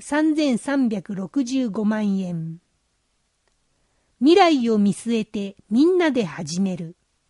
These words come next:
デジタル市役所の実現に向け、市民ポータルサイト、藤窓の運用を開始。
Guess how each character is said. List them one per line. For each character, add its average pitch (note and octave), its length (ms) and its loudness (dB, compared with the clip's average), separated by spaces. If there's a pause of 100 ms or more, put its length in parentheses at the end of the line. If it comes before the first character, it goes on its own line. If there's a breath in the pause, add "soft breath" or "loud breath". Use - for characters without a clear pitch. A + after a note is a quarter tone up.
(720)
デ A#3 140 -4
ジ F4+ 160 -2
タ F4 120 2
ル E4 120 4
市 - 180 -4
役 D4 220 -2
所 A3 180 -4
の F#3+ 140 -2
実 F3+ 320 -4
現 B3+ 260 2
に A3+ 100 2
向 G#3 140 0
け、 F#3+ 300 -10 (420)
市 - 160 -6
民 E4+ 260 4
ポ D#4 200 0
ー D#4 60 0
タ D4 140 -2
ル C#4 100 2
サ C4 180 -4
イ A3+ 100 -4
ト、 E3+ 320 -12 (280)
藤 A#3+ 340 -2
窓 B3 460 2 (180)
の C4 280 -2
運 C#4 300 4
用 C4 320 2
を A#3+ 60 0
開 A3 260 -4
始。 F#3+ 380 -12